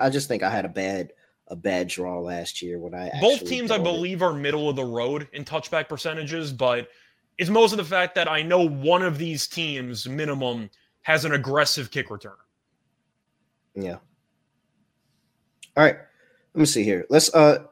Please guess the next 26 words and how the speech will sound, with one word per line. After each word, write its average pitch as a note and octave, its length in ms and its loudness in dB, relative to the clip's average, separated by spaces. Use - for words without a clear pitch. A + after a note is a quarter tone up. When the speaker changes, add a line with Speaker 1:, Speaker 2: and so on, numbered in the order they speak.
Speaker 1:
Rihanna C#3 400 4
props - 380 2
was G#2+ 140 -6
another G2+ 280 -2
thing F2+ 240 -10
that E2 120 -10
people F2 260 -12
asked E2+ 220 -8
me F2 60 -10
about. E2 320 -8
So - 120 -4
let's A#2 200 0
skip A#2 280 -2
over F#2+ 300 -2
to F#2 180 -6
the E2 100 -10
halftime F2+ 640 -8
show. D#2+ 400 -8
And F2 420 -4
if - 140 -10
I A#2+ 100 0
can F2 200 -8
find, F2 560 -12
where's C#4+ 280 0
the - 100 -6
first - 440 -6